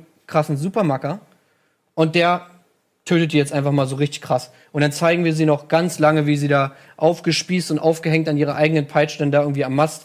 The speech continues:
rumbaumeln und, und, und wir zeigen noch einen Close-Shot von ihr, wie sie irgendwie, äh, so, so irgendwie ihre Finger da an der Peitsche hat und,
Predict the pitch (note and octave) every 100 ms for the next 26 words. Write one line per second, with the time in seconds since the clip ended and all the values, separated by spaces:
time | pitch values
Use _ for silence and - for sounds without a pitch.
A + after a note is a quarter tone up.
0 | - - - D3+ E3+ D#3 D3 D#3+ D#3+ D3+
1 | D3 C#3 C3+ - C#3 C#3 C3+ C3+ D#3+ E3
2 | E3 D3 C#3 - D#3+ E3 - D#3 D#3+ D3
3 | D#3 D#3 D3+ C#3+ C#3+ D3+ D3+ C#3+ C#3+ C#3
4 | - E3 - _ _ - D#3+ D#3+ E3 F3
5 | F3 E3 D3 D#3+ D#3+ E3+ E3+ E3 E3+ E3
6 | F3 F3 F3 - - G#3+ G3 F3 E3 F3
7 | E3+ F3+ F#3 F#3+ E3 C#3+ D3